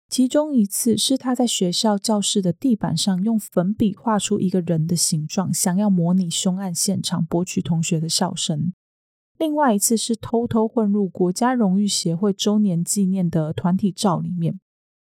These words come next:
更糟糕的是，当时在制作纪念册审核的时候，没有人发现乱入的杰佛瑞，是一直等到纪念册印好的时候，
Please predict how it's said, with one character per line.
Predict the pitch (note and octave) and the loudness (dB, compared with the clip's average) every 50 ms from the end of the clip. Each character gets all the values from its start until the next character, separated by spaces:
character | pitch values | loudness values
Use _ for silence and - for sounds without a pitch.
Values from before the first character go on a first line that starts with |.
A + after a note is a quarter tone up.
| _ _ _ | _ _ _
更 | - D4+ D4 B3+ A3 | 0 2 4 4 4
糟 | G3+ - A3 F#3+ F3+ F3+ | 2 2 0 0 0 -2
糕 | - - F3+ F3 | -2 -2 -2 -2
的 | F3 E3+ F3 | -2 -2 -2
是， | - - - F#3+ F#3 F3 - _ _ | -2 -2 -2 -2 -2 -4 -6 _ _
当 | - A#3+ B3 C4 D4 | 0 0 0 0 -2
时 | D4+ - - - - F3+ E3+ E3+ F3 | -4 -4 -4 -4 -2 -2 -4 -4 -4
在 | - - G#3 G3 F3+ | -4 -2 -2 0 -2
制 | F3+ - - G#3 G3 | -2 -2 -2 -2 0
作 | F#3+ G#3 G3 | 0 -2 -2
纪 | F#3 - - G#3 | 0 0 0 0
念 | G3 G3 F#3+ F3 | 0 0 -2 -2
册 | E3+ - - G3 F3+ E3 | -4 -2 -2 -2 -2 -2
审 | D#3 - - - F3+ E3 D#3 E3 D#3 | -2 -4 -2 -2 0 0 0 0 0
核 | D3+ F3 E3 E3 E3 | -2 -2 -2 -2 0
的 | - E3+ E3 E3 | 0 0 -2 0
时 | E3+ - - - - E3+ G3 | -2 -2 -2 0 0 0 0
候， | F#3+ - D4 C4+ F#3+ - - _ _ | 0 2 2 2 2 2 0 _ _
没 | _ G3+ G3+ G#3 A#3+ D4+ | _ 2 4 4 4 2
有 | F4 D#4+ B3+ G#3 | 2 2 2 2
人 | F#3 F3 E3 E3+ F#3 | 2 0 -2 -2 -4
发 | - - G3+ F#3+ F#3+ | -2 0 0 0 0
现 | G#3 - - A3+ G#3 G3 | 0 -2 -2 -2 -2 0
乱 | G3 G3+ A3+ B3 B3 A3+ | 0 0 2 2 2 2
入 | G3+ G3 G3+ A3 G#3 F#3+ | 2 2 2 0 0 -2
的 | F3 E3+ D3+ C#3+ D3 | 0 0 0 -2 -2
杰 | - - - D#3+ D#3+ | -2 -2 -2 -2 -2
佛 | - - E3 D#3+ | -2 -2 -2 -2
瑞， | D#3+ F3 F#3+ F3 D3 - - _ _ _ _ _ | 0 0 -2 -2 -2 -4 -6 _ _ _ _ _
是 | - - - D#4+ D#4 D4 - | -10 -6 -4 -2 -4 -2 0
一 | - D4+ C4 | 2 0 2
直 | - - A3 G#3 | 2 0 -2 0
等 | - - F#3+ E3+ E3 | 2 2 2 2 2
到 | F#3+ G3+ G#3+ | 4 2 2
纪 | G#3+ - - C4 | 2 0 0 0
念 | B3 B3+ A#3+ A3+ | 2 2 2 2
册 | - B3 A3+ - - | 2 0 -2 0 2
印 | C4 A#3+ G#3 | 2 2 2
好 | F3+ - - F3 E3 D#3+ | 2 0 -2 -2 -2 0
的 | D#3 E3 | -2 -2
时 | E3+ - - - F3 F#3 | -2 -2 -2 0 0 0
候， | G3 B3+ C4 A3+ - | 2 2 0 0 0